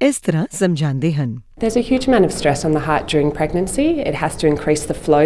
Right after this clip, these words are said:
Speaker 2: through the heart by about thirty to fifty percent, as well as changes to the blood vessels. And this could certainly play a role in, in contributing to scarring of the heart and development of latent cardiovascular disease।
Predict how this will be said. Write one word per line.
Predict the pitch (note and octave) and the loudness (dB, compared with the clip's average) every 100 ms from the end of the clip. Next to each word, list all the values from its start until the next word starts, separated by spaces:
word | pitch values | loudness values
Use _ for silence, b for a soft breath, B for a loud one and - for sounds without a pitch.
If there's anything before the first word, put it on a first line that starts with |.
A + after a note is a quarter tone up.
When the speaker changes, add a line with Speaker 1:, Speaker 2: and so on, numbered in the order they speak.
| D#3 | 2
Speaker 2:
through | F#3+ F3+ | 2 2
the | F3+ | 2
heart | F3+ F3+ - | 0 0 -2
by | D#3+ D3 | -2 0
about | D3 - - | 0 -4 0
thirty | E3 D#3 D#3+ D#3 | 2 2 0 -2
to | - | -4
fifty | D#3+ - D3 | -4 -2 -4
percent, | C#3+ - E3+ B3+ - - B B B | -4 -2 0 0 -4 -12 B B B
as | E3+ | 2
well | D#3+ D3+ | 2 2
as | D#3 E3 | 0 2
changes | D#3 D#3 D3+ D3+ | 2 2 -2 -2
to | C#3 | -2
the | C3 | 0
blood | C3+ D#3+ | -2 0
vessels. | F#3 F#3 C#4 G4 - - B B B B | -2 0 -2 -4 -8 -14 B B B B
And | F3+ G3 | 2 4
this | G#3 G#3+ | 4 2
could | F3+ | 0
certainly | - F#3 F#3 F#3+ D#3+ C#3+ C#3 - - | 4 4 4 2 2 2 0 -2 -2
play | F3+ D#3 | 2 4
a | |
role | D3+ C#3+ C#3+ D3+ | 4 4 2 2
in, | C#3+ C#3 C#3 D#3 | 2 2 -2 -4
in | - - | -4 -2
contributing | D3 D3 C#3+ C#3+ | -2 0 0 0
to | D3 | -2
scarring | - F3+ E3+ F3 F3 | -2 0 2 2 2
of | E3+ | 0
the | E3+ - | -4 -4
heart | D#3+ D#3+ - | -4 -4 -4
and | D#3+ D#3+ | -4 -2
development | D3 C#3 D#3+ D3+ - | 0 0 0 -2 -2
of | - D3 | -2 0
latent | C3+ C3+ C#3+ - | 0 0 -2 -2
cardiovascular | C3+ C3 C3 - C#3 C3+ C#3 | -4 -4 -4 -6 -6 -6 -6
disease। | B2+ A#2+ A#2+ - | -6 -6 -8 -10